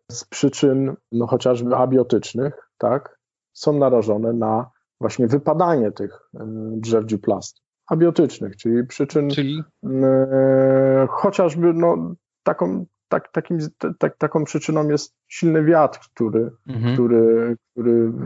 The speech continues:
Speaker 1: wiesz co, no, coraz częściej jednak, e, przechodzi przez, e, przez, przez Polskę, tak?
Speaker 2: Mhm.
Speaker 1: E, w Międzylesiu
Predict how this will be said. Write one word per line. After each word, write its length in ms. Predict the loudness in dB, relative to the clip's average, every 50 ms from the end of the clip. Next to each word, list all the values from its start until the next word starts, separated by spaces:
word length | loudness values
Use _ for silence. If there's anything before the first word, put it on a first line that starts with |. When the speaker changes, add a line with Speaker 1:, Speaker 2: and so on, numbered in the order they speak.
| -8 -6 -6 -6 -6 -2
Speaker 1:
wiesz 180 | -2 -2 -2 0
co, 120 | 0 0
no, 240 | 2 2 0 -2 -4 -8 -18 _ -20 -20 -20 -20 -20 -20 _ _ _ _ _ _ _ _ _
coraz 340 | -4 0 0 0 0 -2
częściej 480 | -2 0 0 0 0 0 0 2 4 4
jednak, 520 | 2 0 0 -2 -4 -4 -6 -14 -20 -18 _
e, 300 | -12 -10 -8 -8 -8 -8 -8
przechodzi 580 | -8 -4 -2 -2 2 2 2 2 2 -2 -4 -6
przez, 500 | -8 -4 -2 -2 -2 -2 -4 -6 -8 -6
e, 420 | -4 -2 -2 -2 -2 -2 -4 -6 -8
przez, 260 | -4 -4 -4 -4 -4
przez 260 | -6 -6 -6 -6 -6
Polskę, 460 | -6 -6 -6 -6 -6 -10 -6 -6 -4
tak? 300 | -2 0 -2 -2 -2 -4 _ _ _ _ _ _ _ _ _ -6
Speaker 2:
Mhm. 340 | -2 2 2 4 4 4
Speaker 1:
E, 60 | 2 2
w 80 | 2
Międzylesiu 880 | 2 2 2 2 2 2 4 4 4 2 0 -2 0 0 0 0 -2